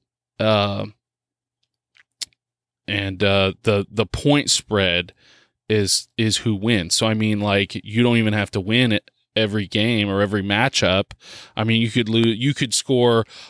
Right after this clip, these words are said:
a hundred to zero in the, in the very first week, um,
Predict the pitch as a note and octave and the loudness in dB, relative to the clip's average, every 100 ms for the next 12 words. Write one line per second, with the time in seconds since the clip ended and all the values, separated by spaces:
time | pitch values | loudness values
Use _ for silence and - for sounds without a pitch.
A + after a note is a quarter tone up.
0 | - G2 C3 C#3+ B2+ A#2 G#2 B2 D3 A#2+ | -8 -2 2 4 2 2 2 2 4 4
1 | G2 G2 G#2+ - - - - B2 A2+ A#2 | 4 2 0 -4 -20 -14 -4 0 2 2
2 | B2 A#2 G#2+ G2+ B2+ B2 - B2+ A2+ A2+ | 0 -2 0 2 4 4 2 2 2 0
3 | C3 B2 G#2+ - - _ _ _ - A2+ | 2 2 0 -6 -20 _ _ _ -2 0
4 | A2 G#2+ G#2+ G#2+ | 2 2 0 -4